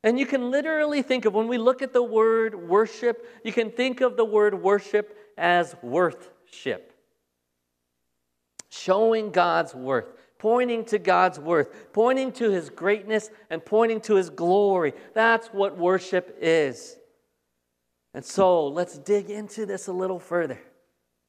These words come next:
What it means to worship God. Number one,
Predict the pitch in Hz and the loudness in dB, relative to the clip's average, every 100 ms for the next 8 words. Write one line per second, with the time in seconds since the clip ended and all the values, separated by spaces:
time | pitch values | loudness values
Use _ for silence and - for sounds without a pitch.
0 | _ _ _ - 165 220 240 196 196 196 | _ _ _ -10 -2 -2 -2 -2 -2 0
1 | 190 190 - 160 165 170 170 - 135 - | -2 -4 -8 -4 -2 -2 -2 -6 -6 -8
2 | - 143 135 127 110 - _ _ _ 160 | -4 -2 0 0 -2 -12 _ _ _ -2
3 | 170 170 170 170 147 117 | 0 0 0 0 0 -4